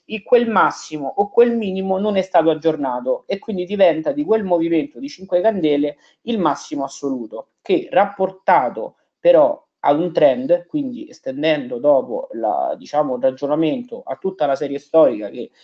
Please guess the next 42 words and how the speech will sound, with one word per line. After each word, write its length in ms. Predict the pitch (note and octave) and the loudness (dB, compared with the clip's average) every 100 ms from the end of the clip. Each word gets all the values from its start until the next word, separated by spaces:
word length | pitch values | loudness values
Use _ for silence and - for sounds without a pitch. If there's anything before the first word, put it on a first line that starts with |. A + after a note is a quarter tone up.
| _ _ | _ _
che 260 | _ C#3 | _ -10
stiamo 320 | - - D#3 C#3+ | -4 0 2 0
osservando 520 | - - D3 D#3 D3+ | -6 -8 0 0 0
in 80 | - | -6
questo 300 | D3+ - C3 | -10 -10 -10
momento, 460 | C3+ D#3+ E3+ D#3+ | -4 -2 -4 -2
anche 240 | C#3 D#3 C3+ | -4 -2 -8
andando 360 | C3 C#3 C#3+ | -4 -4 -2
indietro, 640 | D#3+ E3 C#3+ A2+ D#3+ F#3+ F#3+ _ _ _ | 0 2 2 2 0 0 -2 _ _ _
eh, 100 | C#3 | -6
eh, 580 | - G2 F#2 E2+ E2 C2+ _ _ | -6 -8 -10 -10 -14 -20 _ _
diciamo, 380 | C#3+ F3 E3+ | 0 2 2
unendo 720 | D3 E3+ F#3+ D#3 D3 C#3 E3+ - | 2 2 4 2 4 2 2 -6
i 60 | C#3 | 0
vari 280 | D#3+ D#3 D#3 | 2 4 4
frattali, 760 | G#3+ - F3 C#3+ C3+ C#3+ F#3 | 2 4 4 4 4 2 2
andiamo 480 | - G3 F#3 F3+ D#3+ | 0 0 2 2 2
praticamente 760 | D3+ E3+ G3 F#3+ D#3 D#3+ D#3+ D#3 | 0 0 0 2 2 -2 0 2
a 180 | D3 C#3 | 2 0
osservare 680 | E3 - G3+ D#3 D3+ D3 | -4 -4 -10 2 2 2
quello 260 | C#3+ E3+ D#3 | 0 2 2
che 80 | D3 | 2
è 20 | |
l'andamento 580 | C#3+ D3+ E3+ D#3 D#3 D3 | 0 2 2 0 -2 -4
di 60 | |
un 160 | C#3 C#3+ | -4 -6
trend, 460 | B2+ B2 G#2 G#2+ - _ _ | -4 -6 -6 -18 -18 _ _
che 100 | G3+ | 2
è 40 | |
un 100 | E3+ | 4
andamento 720 | D#3+ E3 E3+ F3 D3 C#3+ B2+ - | 4 2 0 0 -2 -4 -6 -8
di 200 | D3 D#3+ | -12 -4
un, 260 | E3 D3+ A2 | -2 -2 -4
di 100 | D3+ | -4
un 140 | D#3 | -2
trend 440 | D#3+ F3 C#3 B2+ A2 | 2 2 2 -4 -6
in 140 | E3 | -2
movimento 440 | D#3 D3+ E3+ E3 C#3 | 0 0 -4 -6 -10
di 100 | C#3+ | -8
swing, 460 | D#3 F#3 C#3 C3 | -4 -2 -2 -2
si 180 | B2+ D3 | -4 -6
dice. 440 | C#3+ A#2+ C#3 F#3 | -6 -6 0 0